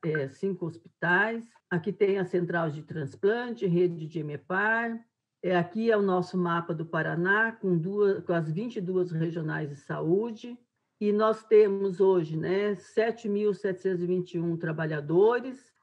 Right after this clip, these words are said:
da saúde. Eu fiquei imaginando, né, a base do Sindicato de São Paulo, né? Se a gente tem, ainda fala da dificuldade de viajar o estado inteiro, porque nós representamos todos os trabalhadores da saúde do estado,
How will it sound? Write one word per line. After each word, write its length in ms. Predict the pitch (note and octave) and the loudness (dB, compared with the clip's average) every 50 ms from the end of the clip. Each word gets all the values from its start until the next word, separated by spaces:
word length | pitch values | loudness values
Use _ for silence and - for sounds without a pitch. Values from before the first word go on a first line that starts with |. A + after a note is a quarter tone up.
| _ - | _ -8
da 160 | D#3+ D#3 D#3+ | -4 -4 -4
saúde. 760 | D#3+ - F3 - - F#3 G3+ G3 G#3 B3 C4 G#3+ A#3 B3+ D4 F4+ | -4 -4 -4 -2 0 0 2 2 0 0 -2 -6 -10 -8 -2 2
Eu 100 | F3+ F3+ | 2 2
fiquei 560 | F3 - G#3 F#3 - G#3 G3 G3 G3 F#3+ - _ _ - _ - | 2 2 -2 0 4 6 6 6 6 2 -2 _ _ -20 _ -14
imaginando, 920 | - F3+ F#3 F3 F3+ F3+ F3+ F3+ G3+ F#3 E3+ E3 F3+ G3 G3+ F#3+ E3+ E3 | -6 -2 2 4 4 4 4 4 2 2 4 4 4 4 2 2 0 0
né, 340 | E3 E3+ E3+ F#3 F#3+ F#3+ E3 - | 0 0 0 2 0 0 0 0
a 140 | E3+ E3 | 0 0
base 640 | D#3 D3 D3 F3 F3+ F#3+ G#3+ A3+ A3 G3 F3+ E3+ E3 E3 | 0 0 0 2 4 4 4 4 2 0 -2 -2 -2 -2
do 140 | D#3 D#3+ | -2 -4
Sindicato 720 | E3 - - G3 F3+ F3+ F3 - - F#3 F3+ F#3 F#3+ - F#3 | -6 -6 -4 -4 -4 -4 -6 -6 -2 0 0 0 0 -2 -8
de 100 | F3+ - | -14 -12
São 280 | - - F#3+ F#3+ F3+ | -8 -6 -4 -4 -4
Paulo, 680 | E3+ - F#3+ F#3 F#3 F#3+ F3+ F3+ F3+ E3 E3 - - E3 - _ _ _ | -4 -2 0 0 2 2 2 2 0 0 0 -4 -6 -10 -12 _ _ _
né? 220 | - D3 E3+ G3 F#3 | -2 0 0 0 -2
Se 180 | - - G#3 G3 | -2 0 0 2
a 80 | F#3+ | 2
gente 560 | F3 E3 F3+ F#3+ G#3 A3 G#3+ - A#3+ G#3+ F#3 - - | 2 2 2 2 0 0 -6 -6 -8 -10 -8 -2 2
tem, 580 | G#3 G3 G3+ G#3 G3+ F#3 F#3 F3+ D#3+ D3 - - _ _ _ _ _ | 4 4 4 4 2 2 2 0 0 -4 -6 -10 _ _ _ _ _
ainda 380 | - F3 E3+ F3+ F#3+ F#3+ F#3 E3+ - - _ _ | -2 0 2 2 2 2 0 -2 -2 -6 _ _
fala 300 | - F3+ F#3 F#3 F3+ E3+ | -2 0 0 2 0 0
da 140 | D#3+ F3 E3 | 0 -2 -4
dificuldade 680 | D#3+ - - F3+ F3 - E3+ D#3 D#3 E3 F3 F3+ E3 D#3+ | -4 -6 -8 -8 -8 -6 -6 -2 0 0 0 0 0 -4
de 40 | D#3 | -4
viajar 440 | E3 E3 D#3+ D#3+ D3+ D#3+ E3+ E3 | -4 -2 -2 -2 -2 -2 -2 -2
o 40 | E3 | -4
estado 320 | D#3+ - - E3+ E3 D#3+ D#3+ | -4 -4 -2 -2 -2 -2 -2
inteiro, 460 | D3+ D3 - G3 G3 G#3 G3 F3+ F3+ | -6 -6 -2 2 2 2 2 0 -4
porque 200 | - E3 - F3 | -6 -4 -4 -2
nós 220 | E3 F3 E3+ D#3+ | -2 -2 -2 -2
representamos 800 | D3+ F3 F3 - E3 D#3 E3 D#3+ D3+ - F#3 F3+ F3 E3 - - | -2 -4 -2 -4 -4 -4 -4 -4 -2 -2 0 0 -2 -2 -4 -2
todos 300 | - G#3+ A3 G3+ G3 - | 0 0 0 0 -2 -6
os 40 | - | -10
trabalhadores 680 | - F3 D#3+ D#3+ D#3+ D#3+ D#3+ D#3+ D#3 F3 F3 F3 D#3+ D#3 | -6 -6 -4 -4 -4 -4 -4 -4 -2 -2 -2 -4 -4 -6
da 100 | E3 D#3 | -8 -8
saúde 300 | - D#3+ D#3 D#3 D#3 D3 | -6 -6 -6 -6 -6 -8
do 80 | D3 | -10
estado, 600 | C#3+ - - - G3 G3+ G#3+ G#3+ G3+ F3+ D#3 - | -14 -12 -8 -2 -2 0 0 0 0 -2 -6 -10